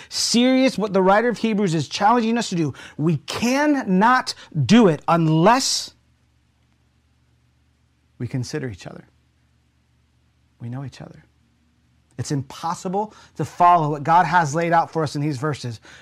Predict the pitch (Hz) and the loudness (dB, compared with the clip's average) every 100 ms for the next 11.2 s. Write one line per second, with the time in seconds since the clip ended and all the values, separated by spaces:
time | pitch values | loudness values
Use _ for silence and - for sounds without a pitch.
0 | - 139 147 147 143 135 131 127 - - | -10 -6 -4 -4 -8 -6 -8 -10 -14 -18
1 | - _ 180 - - 185 180 - - - | -20 _ -8 -8 -2 0 0 -2 -6 2
2 | 196 - 180 190 - _ _ _ _ _ | 2 2 -6 -10 -14 _ _ _ _ _
3 | _ _ _ _ _ - - 113 120 131 | _ _ _ _ _ -20 -20 -16 -12 -10
4 | 143 131 127 123 113 110 117 - 120 117 | -10 -12 -12 -12 -16 -18 -20 -16 -16 -14
5 | 104 _ _ _ - 139 139 123 107 - | -16 _ _ _ -10 -8 -8 -14 -18 -16
6 | 110 107 - - - - - - _ _ | -18 -18 -20 -20 -20 -20 -20 -20 _ _
7 | _ _ 156 147 160 131 143 143 - - | _ _ -10 -8 -10 -10 -12 -12 -14 -18
8 | - 160 151 143 139 135 123 - 147 139 | -10 -8 -6 -8 -10 -12 -12 -10 -8 -10
9 | 107 113 104 _ _ _ _ 123 123 - | -12 -16 -18 _ _ _ _ -12 -12 -6
10 | 131 123 120 123 120 120 107 107 98 - | -4 -4 -6 -6 -6 -6 -8 -10 -12 -14
11 | 110 | -16